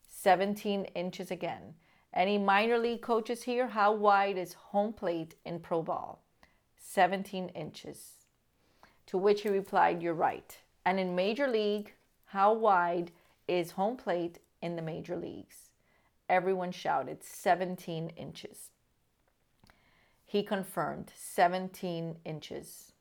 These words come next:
And what do we do with a big league pitcher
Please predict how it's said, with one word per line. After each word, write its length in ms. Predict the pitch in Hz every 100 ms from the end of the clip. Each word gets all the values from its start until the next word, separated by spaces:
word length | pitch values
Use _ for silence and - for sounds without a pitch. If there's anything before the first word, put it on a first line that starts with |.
| _ _ _ - -
And 340 | 185 185 175
what 320 | 180 214 214 -
do 120 | 240
we 180 | 226 214
do 500 | 185 180 165 160 180 _ _ _ -
with 200 | 180 170
a 60 |
big 360 | 175 196 208 202
league 300 | 202 208 190 _
pitcher 500 | - 175 - - 165